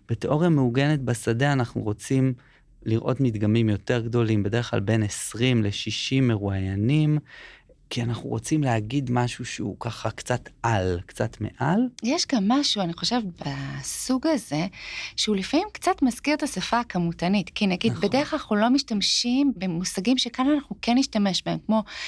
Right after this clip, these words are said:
Speaker 2: להסביר, אה, תהליכים,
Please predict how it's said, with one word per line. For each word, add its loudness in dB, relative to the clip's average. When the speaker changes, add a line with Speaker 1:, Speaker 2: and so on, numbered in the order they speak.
Speaker 2:
להסביר, 2
אה, 2
תהליכים, 0